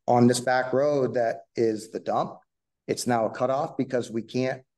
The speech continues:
police or control the amount of track trailer traffic on North Wolcott, which you guys well know about, you talk about it,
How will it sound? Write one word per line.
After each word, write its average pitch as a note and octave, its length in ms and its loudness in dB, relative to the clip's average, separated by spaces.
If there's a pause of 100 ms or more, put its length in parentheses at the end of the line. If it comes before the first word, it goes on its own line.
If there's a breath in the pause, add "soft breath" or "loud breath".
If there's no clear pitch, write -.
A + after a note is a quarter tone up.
(100)
police B2 420 4
or A2+ 240 2
control A#2+ 520 0
the A#2+ 80 -2
amount A2+ 260 -4
of G2+ 60 -10
track B2+ 260 -2
trailer B2 300 -2
traffic A2+ 420 -6
on G#2 100 -6
North G#2+ 240 -2
Wolcott, D3+ 380 2
which - 460 -12
you - 40 -6
guys G#2 240 4
well A2 180 2
know A2 200 2
about, G2+ 360 -2
you G#2 80 -6
talk A2+ 280 -2
about G#2 240 -4
it, - 80 -6